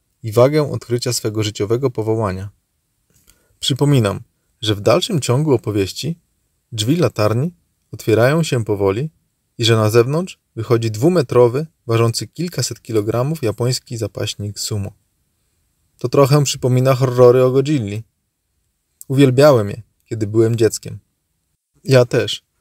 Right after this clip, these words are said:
ale wróćmy do zasadniczego wątku. Zapaśnik sumo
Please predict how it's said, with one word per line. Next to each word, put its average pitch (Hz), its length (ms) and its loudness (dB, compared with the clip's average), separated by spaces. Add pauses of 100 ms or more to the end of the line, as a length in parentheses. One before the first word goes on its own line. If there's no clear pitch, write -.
(220)
ale 139 180 6
wróćmy 180 440 0
do 123 280 4
zasadniczego 127 680 0
wątku. 117 440 -4 (1000)
Zapaśnik 127 540 0
sumo 120 380 -2